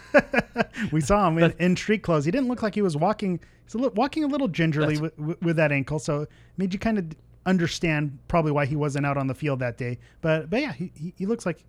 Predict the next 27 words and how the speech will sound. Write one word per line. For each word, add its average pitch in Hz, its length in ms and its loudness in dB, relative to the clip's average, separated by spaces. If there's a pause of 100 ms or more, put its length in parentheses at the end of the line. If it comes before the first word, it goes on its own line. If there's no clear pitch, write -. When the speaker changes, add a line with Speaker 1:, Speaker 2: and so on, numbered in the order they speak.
Speaker 1:
you 170 120 -2
know, 139 80 -2
with 151 260 -4
enough 165 220 -2
time 143 220 -4
off, 139 220 -2 (300)
if, - 280 -12
if, - 240 -10
uh, 113 320 -10 (160)
coach 233 220 -2
says 202 160 0
he's 175 160 -2
healthy, 151 340 -2 (100)
he'll 156 120 -2
be, 135 180 -6
he'll 139 160 -10
be 135 100 -8
back 123 180 -10
soon, 113 200 -16
I'm 101 100 -14
sure. - 320 -16
Speaker 2:
Yeah, 127 200 4
and, 113 260 0
and 110 280 0
that's 113 180 2
what 123 80 0
it's, - 100 -6